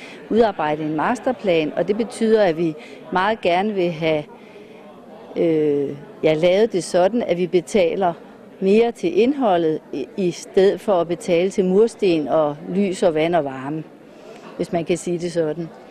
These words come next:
Så jeg håber, at vi kan få noget kvalitet i form af, at, at, øh, foreninger måske rykker lidt mere sammen, at vi får nogle huse, hvor der kan være noget liv i fra morgen til aften,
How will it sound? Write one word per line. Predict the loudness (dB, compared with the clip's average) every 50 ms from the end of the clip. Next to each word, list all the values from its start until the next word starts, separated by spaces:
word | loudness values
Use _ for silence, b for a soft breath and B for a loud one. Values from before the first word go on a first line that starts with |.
| B B B B B
Så | 0 2 2 4 4 2
jeg | 2 4 4 4 4 4
håber, | 6 6 6 6 4 2
at | 0 0 0 -2 -2 -2
vi | -4 -4
kan | 0 0 0 0
få | 0 0 2 2 4 2
noget | 2 2 0 0 0
kvalitet | 0 0 0 0 -2 -6 -2 0 2 2 2 0 -4 -4
i | -4 -4 -4 -4 -4 -6
form | -4 -2 0 0 0 0 0
af, | 0 -2 -2 -2 -2 -2
at, | -2 -4 -4 -4 -8 B B B B B B B B B B
at, | 2 2 2 2 0 0
øh, | -2 -2 0
foreninger | -2 -2 0 0 0 0 0 0 0 0 0 0 0 -2 -2 -4 -6 -8 -10 -6
måske | -6 -6 -2 0 2 4 4 4
rykker | 4 4 2 4 2 2
lidt | 0 0 -2 -4
mere | -4 -2 -2 -2 -2
sammen, | -2 -2 -2 -2 0 -2 -2 -2 -2 -2 -2 -2
at | -4 -2 -2
vi | -2 -4
får | -2 0 0 0 0
nogle | 0 0 0 0
huse, | 0 -2 0 0 0 0 2 0 0
hvor | 2 2 0
der | 0 0
kan | -2 0 0
være | 2 2 2 2
noget | 2 2 0 2
liv | 2 2 2 2 2
i | 0 -2 -2
fra | -2 -2 -2
morgen | 0 0 2 0 0
til | 2 0
aften, | 0 0 2 -2 -2 -4 -6 -6 -4 -4 -4